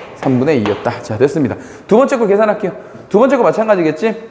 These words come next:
X 증가량 분의 Y 증가량 또 계산할 건데, 자, X 증가량은 얼마? 삼에서, 어, K만큼 갔으니까 K 마이너스 삼 될 거고, 자, 근데 Y 증가량은 마이너스 이에서 K 플러스 이까지 간 거니까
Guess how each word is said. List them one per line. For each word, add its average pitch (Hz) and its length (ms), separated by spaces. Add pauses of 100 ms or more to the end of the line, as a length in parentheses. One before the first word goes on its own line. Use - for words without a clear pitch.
X 147 320
증가량 185 420
분의 151 240 (420)
Y 143 200
증가량 165 360
또 - 80
계산할 160 400
건데, 127 760
자, 113 140
X 135 220
증가량은 214 380
얼마? 135 400 (420)
삼에서, 226 960
어, 107 220
K만큼 247 480
갔으니까 120 760 (240)
K 226 480
마이너스 127 520
삼 226 200
될 117 200
거고, 104 460 (840)
자, 117 60
근데 117 120
Y 139 320
증가량은 214 640 (320)
마이너스 196 640
이에서 147 600
K 269 300
플러스 247 320
이까지 156 320
간 123 160
거니까 107 640